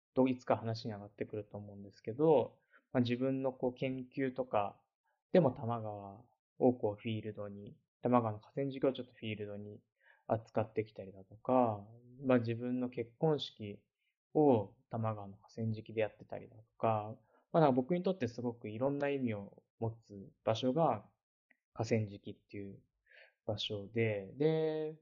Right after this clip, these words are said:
まあ、いろんな意味を持つ一方で、なんていうか、こう、すごく目的を持っ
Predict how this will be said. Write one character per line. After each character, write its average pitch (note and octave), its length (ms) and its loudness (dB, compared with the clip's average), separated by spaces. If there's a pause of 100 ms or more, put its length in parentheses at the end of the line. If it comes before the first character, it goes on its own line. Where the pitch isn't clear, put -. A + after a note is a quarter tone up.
(160)
ま D3 80 -2
あ、 - 20 0
い D3+ 60 0
ろ G3+ 100 0
ん A3 60 0
な A#3+ 80 0
意 A#3+ 80 0
味 F3+ 80 0
を C3+ 40 0
持 C3 200 0 (120)
つ A#2+ 80 -6
一 A2 120 -8 (120)
方 B2 180 0
で、 G#2 180 -10
な A#2 140 -6
ん A#2 60 -10
て A2+ 120 -18
い F#2+ 40 -18
う - 40 -20
か、 G2 360 -8
こ G2+ 340 -18
う、 - 1120 -20
す D3 100 2
ご E3 120 6
く C#3+ 100 -4
目 G#2+ 240 -4
的 D#3 300 -2
を D#3+ 80 2
持 D#3 140 -2
っ D3+ 40 -6